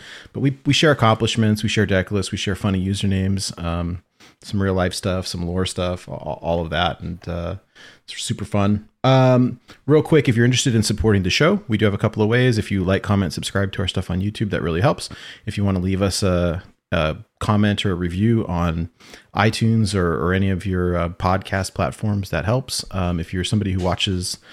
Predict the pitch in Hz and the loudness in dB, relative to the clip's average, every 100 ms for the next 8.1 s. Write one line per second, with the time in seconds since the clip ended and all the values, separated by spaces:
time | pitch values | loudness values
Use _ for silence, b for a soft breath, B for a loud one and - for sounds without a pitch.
0 | B B - 90 92 175 - 160 175 - | B B -4 0 0 -2 0 2 2 2
1 | 107 92 98 92 101 90 107 117 104 110 | 2 2 2 0 0 0 0 -4 -4 -4
2 | 113 92 101 101 98 98 - 82 - 98 | -2 0 0 2 0 -2 -4 -4 -2 -2
3 | 85 90 90 - 98 143 165 - 120 120 | -2 -2 -2 -4 0 2 2 2 4 4
4 | 123 120 95 90 90 92 87 - 92 92 | 6 4 4 2 0 0 -2 -4 -4 -4
5 | 92 92 85 - B B B - 87 - | 0 0 0 -6 B B B -4 -4 -4
6 | - 98 104 98 - 95 92 - - - | 0 2 2 0 0 0 -2 -4 -4 -2
7 | 156 160 - 110 98 87 87 85 - - | 0 0 2 2 2 0 0 -2 -4 -8